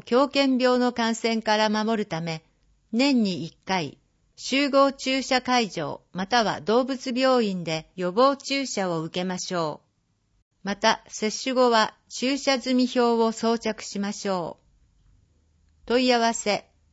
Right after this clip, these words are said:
県の生活衛生課。電話、零九五八九五の二三六四。長崎県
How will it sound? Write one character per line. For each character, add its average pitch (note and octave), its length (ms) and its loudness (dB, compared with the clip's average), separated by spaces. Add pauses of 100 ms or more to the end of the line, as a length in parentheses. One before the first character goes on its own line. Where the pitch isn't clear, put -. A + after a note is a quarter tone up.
(260)
県 C4+ 260 2
の F3+ 120 -2
生 A3+ 260 0
活 A3+ 320 -2
衛 G#3 200 0
生 G3 280 -4
課。 E3 300 -4 (800)
電 A#3 240 2
話、 G#3 240 0 (420)
零 C4+ 240 2
九 C4 320 -2
五 E3 300 -4 (300)
八 - 360 -10
九 C4+ 260 -2
五 F#3+ 160 -4
の E3+ 220 -10 (220)
二 C4 260 0
三 B3 360 -2
六 E3+ 280 -8
四。 F3+ 300 -6 (920)
長 G#3+ 260 0
崎 C#4 320 -4
県 E3+ 320 -8